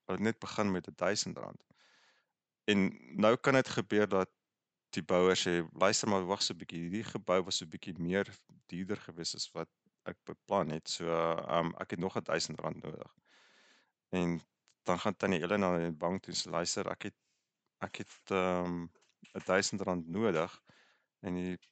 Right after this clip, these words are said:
dan sê Frans, "Ja, nee, is nie 'n probleem, hier is vir jou duisend rand." En die bouer maak die werk klaar en hy kry nog duisend rand en hy sit dit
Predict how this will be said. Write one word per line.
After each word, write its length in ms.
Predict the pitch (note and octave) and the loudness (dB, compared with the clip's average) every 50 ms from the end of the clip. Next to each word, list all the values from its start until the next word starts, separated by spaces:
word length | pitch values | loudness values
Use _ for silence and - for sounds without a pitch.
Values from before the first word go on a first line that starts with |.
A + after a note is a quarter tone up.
| _ _ _ | _ _ _
dan 160 | - F#2+ F#2 | 0 0 2
sê 160 | G2 - - G#2 | 2 2 0 0
Frans, 300 | - - A2+ A2+ A2 - | 0 4 4 4 4 4
"Ja, 240 | A#2+ B2 C#3+ D3 | 4 6 6 6
nee, 100 | C#3 C3+ | 6 4
is 100 | C3 - | 2 0
nie 80 | - - | -2 -4
'n 80 | - - | -6 -6
probleem, 280 | A2 F#2 G#2 G2+ G2+ | -6 -2 0 2 2
hier 100 | G#2+ G2 | 2 0
is 100 | F#2+ - | 0 -2
vir 120 | - A#2 G#2 | -2 0 0
jou 60 | F#2 | 0
duisend 360 | - F2 F2 F2+ - - F#2 F2 | 2 2 2 2 2 0 -2 0
rand." 340 | F2 F#2+ G2 G#2 F#2+ - - | 2 2 2 2 0 -2 -6
En 320 | - E2+ E2 E2+ E2+ E2+ | -4 -2 0 0 0 -2
die 120 | D#2+ E2+ | -2 -4
bouer 440 | D2+ - - E2+ E2+ F2 F2+ F2 E2+ E2+ | -6 -2 0 2 2 4 2 2 0 0
maak 180 | E2+ E2 D#2+ - | -2 -2 -4 -6
die 120 | F2 D#2 | -8 -2
werk 260 | D#2 E2 E2 E2 - | 0 0 0 0 -2
klaar 340 | - F#2+ F#2+ F#2+ G2 G2 - | -2 0 2 2 2 2 0
en 120 | - D#2+ E2 | -2 -4 -4
hy 80 | D#2+ D#2+ | -4 -6
kry 180 | - - E2 | -6 -6 -6
nog 200 | D#2+ D#2+ F2 E2+ - F2+ - | -4 -4 -4 -4 -4 -6 -4
duisend 380 | - D#2+ D#2+ - - E2 - | -4 -4 -2 -2 -4 -6 -6
rand 260 | - D#2+ E2+ F2 E2+ - - - - - - _ _ - | -4 -2 -2 -2 -2 -6 -14 -20 -20 -20 -20 _ _ -10
en 160 | E2 E2+ E2 | -6 -4 -2
hy 80 | D#2+ | -2
sit 280 | D#2 - - F2 E2 _ | 0 0 -2 -2 -4 _
dit 120 | - D#2+ | -10 -16